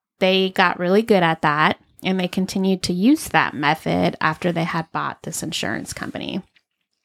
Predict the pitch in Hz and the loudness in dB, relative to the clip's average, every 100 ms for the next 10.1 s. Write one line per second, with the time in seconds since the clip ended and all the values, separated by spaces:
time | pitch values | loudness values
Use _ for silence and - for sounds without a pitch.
0 | _ - - 226 214 226 240 240 220 - | _ -20 -2 0 2 2 2 4 4 2
1 | 311 302 285 - - - - _ - - | 2 2 0 -10 -20 -20 -20 _ -10 2
2 | 226 240 247 262 247 214 208 208 220 262 | 2 4 2 0 2 2 2 2 0 -4
3 | - - 202 202 190 190 - 185 185 185 | -8 -2 2 2 2 2 2 4 4 2
4 | 208 220 - 202 185 175 - 180 170 170 | -2 -2 0 2 2 -2 -2 -2 0 -2
5 | - 175 180 180 180 185 180 180 185 190 | -4 -2 -2 -2 0 0 0 0 0 -2
6 | - - 214 269 269 - - 233 233 190 | -10 -2 2 4 4 2 2 0 0 -2
7 | - 175 160 156 - - - 180 175 175 | -2 -4 -2 -4 -8 -10 -4 -2 0 -2
8 | 175 190 175 170 175 175 190 214 - 190 | -2 -2 -2 -2 -2 0 2 0 -2 -2
9 | 190 - - 170 170 - 262 233 - 165 | -2 -2 0 2 0 0 -4 -2 0 0
10 | 226 | -2